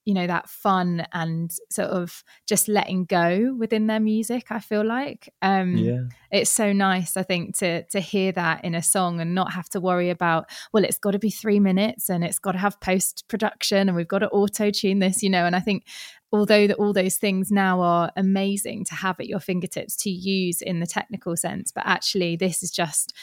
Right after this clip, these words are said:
Speaker 1: it's a great song and it's played and, and, you know, that's how it should stay, I think.
Speaker 2: Yeah, I totally agree. I, I, one, you know, something that's suddenly sprung into, from out my, from my memory when, when you were talking about the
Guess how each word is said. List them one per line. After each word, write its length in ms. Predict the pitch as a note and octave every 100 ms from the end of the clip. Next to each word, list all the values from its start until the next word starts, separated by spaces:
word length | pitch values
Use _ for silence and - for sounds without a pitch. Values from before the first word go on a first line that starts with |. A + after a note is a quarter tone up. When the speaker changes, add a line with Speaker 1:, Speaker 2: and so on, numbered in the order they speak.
| - _
Speaker 1:
it's 180 | G3+ -
a 60 | F#3
great 320 | F#3 E3+ -
song 340 | - F#3 F3+
and 80 | E3+
it's 160 | D#3+ -
played 400 | G3+ F3 E3 E3
and, 200 | E3 D#3
and, 320 | F#3 E3+ E3+ -
you 120 | - F#3+
know, 80 | -
that's 260 | - -
how 140 | - F3
it 140 | -
should 180 | - F#3
stay, 520 | - F#3 E3+ - F#3+
I 60 | F3+
think. 500 | G3+ G3 A3+ - _ _ _ _ _ _ -
Speaker 2:
Yeah, 360 | C#3+ D3+ C3
I 40 | G2+
totally 360 | - - A2 E2
agree. 220 | F#2 G#2
I, 320 | A2 A#2 -
I, 60 | G#2 -
one, 420 | A2 A#2 G2+ - - -
you 100 | A#2+
know, 160 | G2+
something 300 | G2 - F#2 F#2
that's 340 | - - - _ _ _ _ -
suddenly 520 | - G2+ F#2+ F#2+ F#2
sprung 460 | F#2 - - G2 F#2+
into, 240 | F#2+ -
from 240 | - G2 G2
out 160 | -
my, 180 | F#2 F#2 - _ -
from 160 | -
my 100 | F#2
memory 500 | F2+ F#2+ F#2 F2+ F#2 -
when, 320 | - F#2 F#2+
when 140 | G2 F#2
you 80 |
were 40 | F#2
talking 360 | - G2+ -
about 280 | F#2 F2+ -
the 180 | F2+ F#2